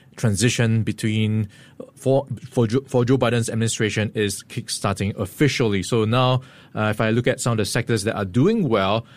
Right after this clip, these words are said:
you've got the airlines, the airplane makers like Boeing, the energy stocks. So those sectors sensitive to the economy, those that will benefit from the economy reopening, are benefiting, and that includes the banks as well. So those are some of the top stocks. And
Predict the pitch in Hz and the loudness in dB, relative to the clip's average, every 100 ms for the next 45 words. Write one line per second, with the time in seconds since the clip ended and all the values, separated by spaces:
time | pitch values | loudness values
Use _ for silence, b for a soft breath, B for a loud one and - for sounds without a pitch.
0 | B 147 131 151 131 135 135 156 185 165 | B -2 0 2 2 0 0 2 2 2
1 | 117 98 92 87 - 117 131 131 135 127 | 2 0 -2 -4 -6 -2 -2 2 2 2
2 | 135 123 104 90 - 139 147 131 110 95 | 2 0 0 -2 2 4 4 2 0 -2
3 | 90 - 123 120 117 107 - 143 117 - | -4 -4 -2 0 0 -2 -2 -2 -2 -8
4 | - - B B - 139 120 127 185 - | -10 -12 B B -2 2 2 2 2 0
5 | - - _ _ - - 160 160 160 139 | -6 -12 _ _ -8 -2 0 2 2 2
6 | - _ - - 160 165 139 135 - 113 | -4 _ -8 0 2 2 0 -2 -2 0
7 | 113 110 107 B B B - 139 135 139 | 2 0 -2 B B B -2 2 4 4
8 | 135 120 120 123 - 110 87 123 127 131 | 4 4 4 2 0 -2 0 0 2 0
9 | 127 117 104 101 98 95 - - - 113 | 0 0 -2 0 -2 -2 -6 -12 -6 -2
10 | 113 117 98 135 117 110 113 113 107 B | 0 0 0 2 2 2 2 0 -2 B
11 | B B - 117 120 - 110 110 110 117 | B B -4 0 0 -4 -4 -2 0 0
12 | 117 95 101 120 107 98 87 113 131 117 | 0 0 0 0 0 -2 -2 0 2 2
13 | - 92 87 85 - 110 95 151 165 147 | -2 -6 -6 -6 -2 -2 2 2 2 0
14 | - 123 117 - 117 104 123 120 - 135 | -2 -2 -2 0 -2 -2 -4 -6 -2 -2
15 | 131 - 127 131 | -2 -2 0 0